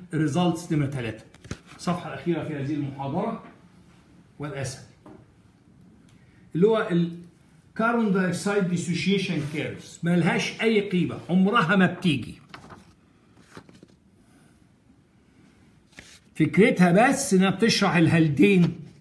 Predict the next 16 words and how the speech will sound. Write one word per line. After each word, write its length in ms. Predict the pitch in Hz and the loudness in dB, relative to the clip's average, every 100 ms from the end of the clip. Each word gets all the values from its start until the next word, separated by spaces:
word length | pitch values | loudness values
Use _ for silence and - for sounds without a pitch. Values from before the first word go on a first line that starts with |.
| _ _ _ _ _ _ _ _ _ _ _ _ _ _ | _ _ _ _ _ _ _ _ _ _ _ _ _ _
افكت. 560 | 151 - 139 - - - _ _ _ _ _ - | -8 -6 -8 -8 -12 -20 _ _ _ _ _ -2
بص، 320 | 196 - - - _ _ _ _ _ _ _ _ _ _ _ _ _ _ _ _ - | -2 -2 -12 -20 _ _ _ _ _ _ _ _ _ _ _ _ _ _ _ _ -4
في 140 | 233 | -2
ثلاث 300 | 240 233 - | 0 0 0
كيرفات 320 | 175 175 175 | 0 0 -2
قصادك 380 | 151 156 135 - 120 | -6 -8 -8 -8 -14
هنا. 140 | 110 - _ _ _ _ _ _ _ _ _ _ _ _ 143 | -20 -20 _ _ _ _ _ _ _ _ _ _ _ _ -8
الاول 320 | 185 226 208 | 0 2 2
في 140 | 190 | 0
اي 160 | 214 220 | 0 0
كيرف 360 | - 226 226 | 0 0 0
علمتك 600 | 180 170 196 180 135 - | 0 2 2 2 -2 -6
ايه 140 | - 196 | 0 0
الجمله 340 | 156 196 180 | 2 2 0
رقم 320 | 170 170 160 | -2 -4 -6
واحد، 240 | 165 160 | -4 -6